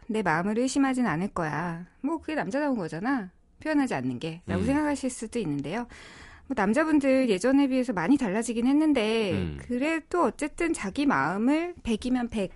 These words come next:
Speaker 2: 음.
Speaker 1: 백이면 백이십 정도도 더 표현할 수 있는 건데, 그런 거에 대해서 좀 굉장히 아직도 많이 서투른 분들이 많다는 생각이 들고요.
Speaker 2: 음.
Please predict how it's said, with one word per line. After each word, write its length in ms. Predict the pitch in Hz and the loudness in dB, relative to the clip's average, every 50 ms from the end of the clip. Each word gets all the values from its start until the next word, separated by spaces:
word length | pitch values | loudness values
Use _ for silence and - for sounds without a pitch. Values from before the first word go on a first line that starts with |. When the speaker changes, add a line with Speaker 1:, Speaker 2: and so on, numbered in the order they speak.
| - - | -12 -10
Speaker 2:
음. 80 | - 233 | -6 -4
Speaker 1:
백이면 360 | 226 208 185 233 233 240 220 | -2 -2 -2 0 0 -2 0
백이십 400 | - 220 190 196 208 - - - | -2 -2 -4 -4 -6 -6 -6 -4
정도도 400 | - 294 285 269 269 262 254 262 | -2 0 0 0 0 0 -4 -4
더 100 | - 208 | -6 -8
표현할 340 | - - - 302 294 294 294 | -10 -8 -4 0 0 0 0
수 140 | - - 247 | 0 -2 -6
있는 180 | 180 175 180 | -4 -4 -4
건데, 360 | 175 175 180 196 247 247 208 - - - - - - - - | -4 -6 -4 -2 0 0 -2 -2 -8 -16 -18 -20 -20 -20 -20
그런 260 | _ - 262 294 311 330 | _ 0 2 2 4 4
거에 220 | 320 302 294 285 | 2 2 0 0
대해서 260 | 262 262 247 - 233 | 0 0 -2 -2 -4
좀 220 | - - 220 214 220 | -6 -6 -6 -6 -6
굉장히 580 | - 190 165 185 185 180 175 170 165 165 - - | -6 -6 -6 -4 -4 -6 -6 -6 -6 -8 -10 -8
아직도 440 | - 131 147 - 208 - - - 277 | -8 -8 -6 -6 -8 -10 -4 -2 0
많이 220 | 220 170 143 160 185 | 0 0 0 -2 -4
서투른 500 | - 285 277 - - 311 294 285 269 254 | -6 -8 -8 -8 -6 -6 -2 0 0 -2
분들이 320 | 233 208 202 214 208 208 | -2 -4 -8 -8 -8 -8
많다는 520 | 208 165 147 - 175 - - 233 226 226 220 | -8 -6 -8 -8 -8 -8 -8 -6 -6 -4 -2
생각이 340 | 254 254 254 262 254 240 247 | 0 0 0 0 -2 -4 -6
들고요. 460 | - 185 156 - - 175 220 247 240 214 | -8 -10 -10 -10 -8 -6 -6 -4 -4 -2
Speaker 2:
음. 320 | 104 95 87 78 73 69 | -2 -4 -4 -6 -8 -10